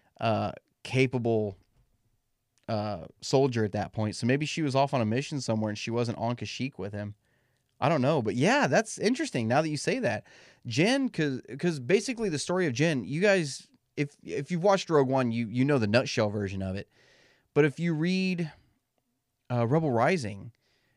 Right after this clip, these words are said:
you really get the story of what happened. You know, she got left in a bunker 'cause Saul got injured, and she was sixteen and she had a knife. That was it, that was it. And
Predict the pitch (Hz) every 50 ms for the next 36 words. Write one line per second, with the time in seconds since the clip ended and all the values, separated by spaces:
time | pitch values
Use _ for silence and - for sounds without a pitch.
0 | _ _ 135 151 180 180 139 127 156 175 180 190 175 175 175 - 147 - - 165
1 | 175 180 170 131 127 110 104 117 135 160 196 190 - 110 101 98 98 95 - -
2 | _ _ _ - 127 120 120 120 120 123 - - 156 151 123 120 147 160 - 175
3 | 143 117 101 120 139 160 - 147 123 - 123 113 107 104 110 - - - - 131
4 | 135 147 147 135 110 117 147 170 156 113 98 95 101 107 120 - _ _ _ _
5 | _ _ _ _ _ _ _ - - 120 117 - - 139 123 - - 170 160 -
6 | - - 131 123 123 123 - - 131 127 143 139 127 113 113 143 156 117 101 -
7 | - _ _ _ - 117 120 123 131 113 120 104 120 131 131 113 101 123 143 170
8 | 127 104 - - - 120 123 123 123 117 113 110 92 -